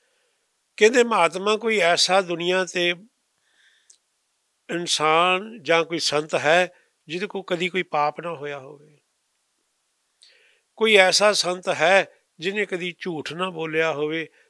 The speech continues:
ਜਿਹਦੇ ਕੋਲ ਕਦੀ ਕਿਸੇ ਦਾ ਦਿਲ ਨਾ ਦੁਖਿਆ ਹੋਵੇ, ਜਿਹੜਾ ਚੌਵੀ ਘੰਟੇ ਉਸ ਮਾਲਕ ਨੂੰ ਯਾਦ ਕਰਦਾ ਰਵੇ? ਕੋਈ ਹੈ?" ਮਹਾਤਮਾ ਸੁਣ ਰਹੇ ਸੀ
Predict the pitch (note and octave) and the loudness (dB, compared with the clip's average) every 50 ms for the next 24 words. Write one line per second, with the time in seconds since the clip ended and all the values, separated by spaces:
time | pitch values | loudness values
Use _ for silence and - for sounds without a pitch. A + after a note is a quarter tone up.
0 | _ _ _ _ D#3 F#3 A3 A3+ G#3+ G#3 G#3 F#3+ G3+ F#3 E3+ F3+ - - E3 - | _ _ _ _ -8 -6 -4 -4 -4 -6 -6 -6 -6 -8 -8 -8 -10 -8 -8 -8
1 | F3 E3 E3+ D#3+ C3+ B2 C3+ D3 D#3+ E3+ E3+ F3 F3 D#3+ D3 D#3 - - D#3+ D#3+ | -6 -4 -4 -6 -4 0 0 0 2 2 -2 -4 -6 -6 -8 -12 -12 -8 -6 -6
2 | D#3 C#3 C#3 D3 C#3+ D3 D#3 D3+ D3+ _ _ _ _ _ _ _ _ _ _ _ | -6 -6 -8 -10 -12 -12 -16 -18 -20 _ _ _ _ _ _ _ _ _ _ _
3 | _ _ _ _ _ _ _ _ _ _ _ _ _ _ _ _ _ _ _ _ | _ _ _ _ _ _ _ _ _ _ _ _ _ _ _ _ _ _ _ _
4 | _ _ - _ _ _ _ _ _ _ - G3 A3+ A#3+ A#3+ G#3 E3+ - G3 G3 | _ _ -20 _ _ _ _ _ _ _ -2 0 2 4 4 2 2 0 0 0
5 | G3+ G#3+ A3 G#3 F#3+ G#3+ F3 D#3 D3+ - - F#3+ F#3+ F3+ D3 - - _ _ _ | 2 0 -2 -2 -2 -2 -2 -2 -2 2 4 4 6 6 4 0 -4 _ _ _
6 | _ - _ _ _ _ _ _ D4 G#3 G3 - G3 E3+ D#3 D3+ D3 D3+ E3 F#3 | _ -20 _ _ _ _ _ _ -2 0 0 0 -2 -2 -2 0 4 4 4 4
7 | G3+ F#3+ A#3+ G#3 G#3+ G#3 F#3 F3 E3 D#3 E3 D#3+ D#3+ - E3 D3+ C#3 D#3 E3 D#3+ | 2 0 -2 -4 -6 -4 -2 0 0 0 0 -2 -4 -6 -8 -6 -4 -6 -4 0
8 | D3 E3 F3 F#3 E3 - _ _ _ _ _ _ _ _ _ _ _ _ _ _ | 0 2 2 0 -2 -2 _ _ _ _ _ _ _ _ _ _ _ _ _ _
9 | _ _ _ _ _ _ _ _ _ _ _ _ _ - F3 F3 D3 C3 C3 C3 | _ _ _ _ _ _ _ _ _ _ _ _ _ -4 -4 -2 -2 0 0 0
10 | C#3+ F#3 G#3+ A#3 _ _ _ _ _ _ _ _ _ _ _ _ _ _ _ _ | 0 0 -2 -8 _ _ _ _ _ _ _ _ _ _ _ _ _ _ _ _
11 | _ _ _ _ _ _ _ _ _ _ _ _ _ _ _ _ _ _ _ _ | _ _ _ _ _ _ _ _ _ _ _ _ _ _ _ _ _ _ _ _
12 | _ C#3+ C#3+ C3+ B2 A#2+ - C#3+ C#3+ D3 C#3+ - - C#3 C3+ C3+ C#3+ D3 C#3 - | _ -16 -14 -14 -14 -14 -14 -12 -10 -10 -10 -10 -12 -12 -10 -8 -8 -8 -8 -8
13 | - D3+ D3 | -10 -12 -14